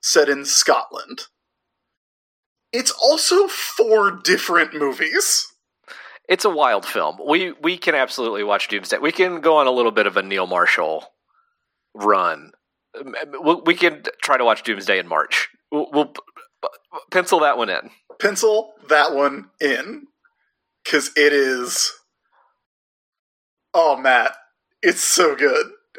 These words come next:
Speaker 1: And by good, I mean very bad, actually. <laughs>
Speaker 2: It's nuts. It's a
Speaker 1: It's,
Speaker 2: nuts
Speaker 1: yeah,
Speaker 2: movie.
Speaker 1: it's, it's completely bananas. It makes no sense. Uh, there is a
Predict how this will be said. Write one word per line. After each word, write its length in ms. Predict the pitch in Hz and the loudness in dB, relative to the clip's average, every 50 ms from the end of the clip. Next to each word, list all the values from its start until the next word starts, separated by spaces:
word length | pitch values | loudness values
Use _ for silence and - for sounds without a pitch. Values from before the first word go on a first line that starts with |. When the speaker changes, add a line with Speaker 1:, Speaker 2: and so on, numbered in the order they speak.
| - - - | -6 -2 0
Speaker 1:
And 160 | 151 151 147 | 0 2 2
by 160 | 151 147 143 | 2 2 2
good, 240 | 143 143 160 151 143 | 2 2 2 4 4
I 160 | 139 143 147 151 | 4 4 2 2
mean 420 | 156 143 131 127 131 135 104 - _ _ _ - _ _ _ _ _ _ _ _ _ _ _ - | 0 0 0 0 -2 -6 -14 -20 _ _ _ -20 _ _ _ _ _ _ _ _ _ _ _ -18
very 540 | 208 170 165 - - 175 170 156 143 135 | -16 -16 -6 -2 0 2 2 2 0 0
bad, 300 | 135 139 120 127 139 - 190 156 | 0 0 2 2 2 2 2 0
actually. 400 | - - - - 381 - - - - | 0 0 2 2 2 2 2 0 -2
<laughs> 60 | 719 740 698 622 587 508 466 554 - - - - - | -2 -2 -4 -4 -6 -8 -10 -12 -14 -16 -10 -4 -2
Speaker 2:
It's 200 | 147 139 - - | -2 -2 -2 0
nuts. 480 | 143 139 98 - - - - - - - | 0 0 0 0 0 -2 -2 -2 -2 -2
It's 240 | 131 131 - - - | -2 -2 0 2 2
a 40 | 139 | 2
Speaker 1:
It's, 120 | 113 117 | 2 4
Speaker 2:
nuts 200 | 123 123 123 - | 4 4 4 4
Speaker 1:
yeah, 100 | - - - - - 247 | 2 0 0 0 -2 -2
Speaker 2:
movie. 100 | 214 220 | 0 0
Speaker 1:
it's, 160 | - - - - - - - - - - | 0 0 -4 -8 -12 -18 -18 -10 -4 -2
it's 160 | 226 - - | 0 0 2
completely 460 | - 262 226 - 233 220 185 160 165 | 0 0 0 0 0 0 0 0 0
bananas. 500 | 160 156 147 143 123 143 160 - - - - | 2 2 2 2 0 0 -4 -6 -8 -2 0
It 120 | 202 202 208 | 2 2 2
makes 220 | 196 196 190 - | 2 0 0 2
no 120 | 185 180 165 | 2 2 2
sense. 520 | - 160 139 131 127 127 - - - - - _ - - - - - - - _ _ _ _ - | 4 2 2 2 -2 -4 -4 -4 -4 -4 -6 _ -20 -20 -20 -20 -20 -20 -20 _ _ _ _ 2
Uh, 320 | 147 139 135 127 123 - - - - - - _ _ | 2 4 4 4 2 0 0 -4 -10 -20 -20 _ _
there 300 | _ 180 - - 170 160 | _ -4 2 2 4 4
is 140 | 160 147 151 | 4 4 4
a 160 | 156 147 139 | 2 2 2